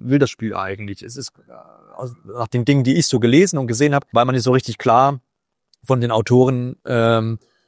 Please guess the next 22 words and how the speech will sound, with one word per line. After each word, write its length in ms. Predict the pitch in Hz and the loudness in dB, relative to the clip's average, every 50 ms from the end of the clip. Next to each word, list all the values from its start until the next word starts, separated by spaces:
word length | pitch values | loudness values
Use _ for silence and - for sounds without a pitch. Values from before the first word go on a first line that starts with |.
| _ _ _ _ _ | _ _ _ _ _
äh, 280 | _ - 113 113 110 113 120 | _ 0 0 2 2 0 0
wo, 240 | 123 123 143 - - | 0 0 0 0 0
in 140 | 131 127 123 | -2 0 0
welche 160 | 120 117 117 | 0 2 0
Richtung 260 | 139 - - 127 110 | 0 -2 -2 0 2
will 80 | 127 165 | 2 4
das 140 | 202 180 - | 2 2 0
Spiel? 240 | - - 160 165 | -4 -2 -2 0
Ist 160 | 151 135 - 135 | 0 0 -2 -2
das 80 | 117 | -4
jetzt 160 | 127 110 - | -4 -6 -6
ein 180 | 120 120 120 123 | -6 -6 -4 -2
nächstes 400 | 123 127 123 - - - - - | -2 -2 -4 -4 -6 -10 -10 -8
Od-, 260 | - - - 139 - | -8 -6 -6 -2 0
Odyssey, 420 | 151 151 147 151 - - 139 139 139 | 0 0 0 -2 -2 -2 -2 0 0
nur 220 | 131 123 120 113 | 0 -2 -2 0
halt 240 | 117 113 107 - - | -2 -2 -2 -4 -6
mit, 320 | 110 113 101 - - - _ | -8 -8 -8 -8 -16 -20 _
äh, 140 | - 110 107 | -12 -10 -8
mit 240 | 110 107 101 - - | -8 -10 -10 -6 -4
Donkey 240 | 131 156 170 175 - | -4 -4 -4 -6 -6
Kong? 400 | - - 143 139 143 143 143 | -2 -2 0 0 -2 -4 -10